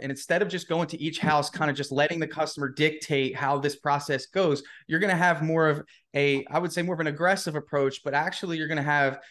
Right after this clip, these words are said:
something, uh, that you can use over and over and over again. And you're gonna know what to look for and how to provide value in a fast way,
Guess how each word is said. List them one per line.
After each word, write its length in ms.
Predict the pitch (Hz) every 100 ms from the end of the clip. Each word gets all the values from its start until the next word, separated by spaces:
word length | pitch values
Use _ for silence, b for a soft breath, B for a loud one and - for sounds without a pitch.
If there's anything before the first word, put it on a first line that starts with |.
| B
something, 520 | - 185 165 160 151 147 B B
uh, 180 | 139 139
that 160 | 135 147
you 100 | 147
can 140 | 151
use 260 | 143 143 135
over 220 | 147 147 147
and 80 |
over 180 | 143 139
and 80 | 135
over 220 | 147 143
again. 420 | 135 131 127 123 127
And 200 | 135 127
you're 120 | 135
gonna 160 | 165 151
know 100 | 151
what 300 | 127 156 -
to 120 | 151
look 300 | 135 147 151
for 380 | - 139 131 127
and 120 | 131
how 200 | 127 147
to 80 | 139
provide 400 | 143 135 135 123
value 380 | 135 139 135 117
in 120 | 156
a 60 |
fast 520 | - - 139 135 127 127
way, 380 | 131 135 104